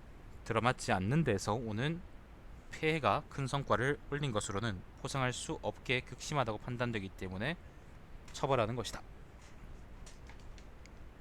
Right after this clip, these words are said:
그 요런 비슷한 사례도 있어요.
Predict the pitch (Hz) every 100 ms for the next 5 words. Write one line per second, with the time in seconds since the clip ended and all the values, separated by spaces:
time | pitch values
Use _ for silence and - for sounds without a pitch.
0 | - - - - - - - - - -
1 | - 139 143 233 170 - 190 220 220 170
2 | - 120 92